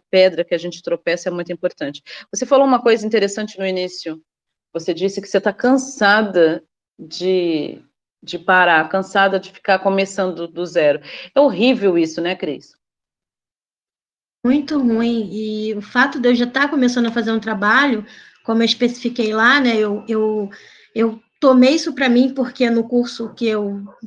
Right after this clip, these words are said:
Speaker 2: tô sendo de formação de marketing digital,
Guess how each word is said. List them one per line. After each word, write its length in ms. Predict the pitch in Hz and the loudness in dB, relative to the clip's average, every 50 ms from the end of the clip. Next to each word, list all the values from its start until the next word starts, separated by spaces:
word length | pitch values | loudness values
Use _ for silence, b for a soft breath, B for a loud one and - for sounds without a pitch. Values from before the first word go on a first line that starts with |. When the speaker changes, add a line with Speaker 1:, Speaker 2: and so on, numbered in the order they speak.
| - | -12
Speaker 2:
tô 120 | - 220 208 | -8 -8 -6
sendo 260 | - - 220 220 220 | -4 -2 -2 -2 -2
de 100 | 196 - | -4 -4
formação 800 | - 233 220 214 220 214 214 - - 233 233 247 240 220 202 - _ _ _ _ _ - | -2 -2 0 0 0 -2 -2 -2 0 2 4 4 2 2 0 -6 _ _ _ _ _ -14
de 180 | 190 185 202 | -10 -6 -4
marketing 400 | 202 208 214 214 214 - - 214 | -2 -2 -2 -2 -6 -10 -10 -10
digital, 760 | 196 202 202 208 202 - 214 214 226 247 247 233 220 196 196 | -8 -6 -6 -6 -4 -2 2 4 4 6 4 4 2 0 -4